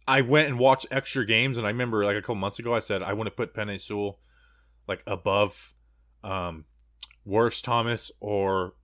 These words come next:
Becton if I was reevaluating. I think I would now. I think I would go Becton, then Sewell out of, like, the la-, the last two years.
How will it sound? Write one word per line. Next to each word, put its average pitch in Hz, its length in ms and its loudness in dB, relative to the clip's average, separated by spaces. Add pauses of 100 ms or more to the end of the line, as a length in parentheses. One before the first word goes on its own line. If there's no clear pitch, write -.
Becton 139 440 0 (240)
if 117 120 -6
I 104 80 4
was 98 220 -2
reevaluating. 113 800 2 (400)
I 117 100 2
think 175 240 4
I 156 120 10
would 127 260 6
now. 92 260 0
I 104 80 2
think 147 220 4
I 139 100 10
would 127 160 6
go 120 320 8 (420)
Becton, 123 500 6 (100)
then 107 260 0
Sewell 95 600 0 (260)
out 95 140 2
of, 90 120 -2
like, 92 200 0
the 95 100 2
la-, 90 200 2
the 101 120 -4
last 87 340 -2
two 92 80 -8
years. 82 480 -10